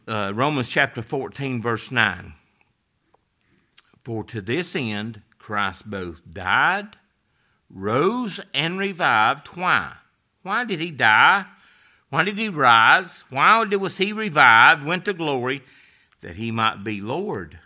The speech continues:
both of the dead and the living. He's just not Lord of the elect. He's the Lord of all men. All men serve his purpose.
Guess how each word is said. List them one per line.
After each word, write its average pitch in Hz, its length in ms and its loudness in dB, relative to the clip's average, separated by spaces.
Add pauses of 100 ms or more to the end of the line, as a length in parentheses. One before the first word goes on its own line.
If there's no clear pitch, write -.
(320)
both 107 260 -8
of 95 140 -10
the 95 120 -12
dead 104 540 -6 (760)
and 165 220 -8
the 123 100 -6
living. 85 300 -12
He's 170 220 -14
just 220 260 -12
not 160 260 -6
Lord 123 340 -6
of 92 140 -12
the 90 140 -12
elect. 85 800 -12 (920)
He's 127 300 -8
the 107 120 -8
Lord 98 300 -8
of 82 120 -12
all 143 260 -8
men. - 500 -14 (1200)
All 254 260 4
men 220 320 0
serve 185 320 -2
his 156 220 -6
purpose. - 680 -14